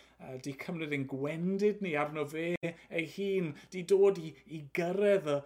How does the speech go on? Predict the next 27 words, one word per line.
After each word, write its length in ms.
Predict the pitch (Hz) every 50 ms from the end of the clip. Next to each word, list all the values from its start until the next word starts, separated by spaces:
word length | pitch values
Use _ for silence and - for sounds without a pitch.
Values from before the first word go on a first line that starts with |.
| - - -
y 80 | 143 135 135
bobl 440 | - 165 165 175 175 190 196 196 185
hynny 280 | 180 185 180 160 139 123 113 - - _
sydd 280 | - - - 170 147
'di 100 | 156 147 -
cael, 560 | - - 180 175 160 160 165 160 156 156 160 - _ _ _ -
yym, 340 | - 147 143 139 135 135 135 131 131 135 - _ _ _ _ _ _ - -
o, 240 | - 185 190 175 151
sydd, 360 | 135 - 180 160 147 151 - -
sydd 280 | - - 175 - - -
heb 440 | - 214 226 247 269 269 240 180 - _ _ _ _ _ _ _ -
obaith 680 | - 185 196 190 - - 214 160 - - - - - - _ _ _ _ _ _ -
yn 260 | 147 147 160 175 180
y 80 | 175 151
byd. 600 | 156 135 117 - - - - - _ _ _ _ _ _ _ _ _ _ _ _ _ _ _ _ _ _ _ _ _ _ _ _ _ _ _ _ _ _ _ - - - - - -
Mae'n 160 | 147 127 123
ddiddorol, 480 | 123 117 131 123 120 117 117 104 98 - - - - - - - - -
yym, 360 | - 107 101 98 98 95 95 95 101 101 - _ _ _ _ _ _ _ _ _ _ _ _ _ _ _ _ - -
yn 220 | - 143 143 165
yr 80 | 147 131
Hen 240 | 143 139 139 139 123
Testament, 600 | 101 - - - - 87 82 82 - - - _ _ _ _ _ _ _ _ _ _ _ _ _ _ _ _ _ _ _ _ _ _ _
mae 180 | - 139 143 147
'na 60 | 139
stori 500 | - - - - 175 185 196 220 233 214
gyda 240 | 180 135 104 107 101
ni 220 | 101 101 104 110